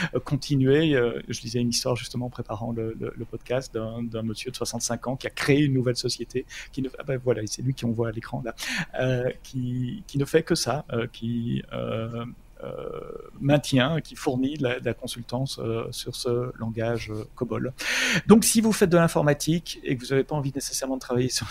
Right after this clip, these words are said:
la dernière technologie à la mode, <laughs> si vous faites de l'informatique juste pour avoir un job et pour avoir un salaire, ce qui est tout à fait respectable également,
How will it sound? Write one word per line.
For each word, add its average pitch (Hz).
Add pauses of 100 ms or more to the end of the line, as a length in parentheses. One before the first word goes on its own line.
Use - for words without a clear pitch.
(100)
la 156
dernière 117
technologie 120
à 113
la 101
mode, 160 (140)
<laughs> -
si -
vous 160
faites 156
de 143
l'informatique -
juste -
pour -
avoir 151
un 139
job 135
et 113
pour 110
avoir 117
un 113
salaire, 123
ce -
qui -
est -
tout -
à 143
fait 131
respectable 117
également, 110